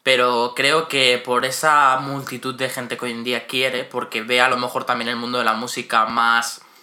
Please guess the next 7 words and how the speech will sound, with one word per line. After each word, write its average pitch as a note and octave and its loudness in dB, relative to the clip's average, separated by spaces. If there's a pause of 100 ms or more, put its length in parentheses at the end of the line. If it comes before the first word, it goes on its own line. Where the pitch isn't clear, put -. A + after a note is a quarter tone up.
(760)
más, C#3 4
eh, A#2 0
divertido, C3+ 0
o B2 2
no A#2 -2
sé - -4
qué, B2+ -2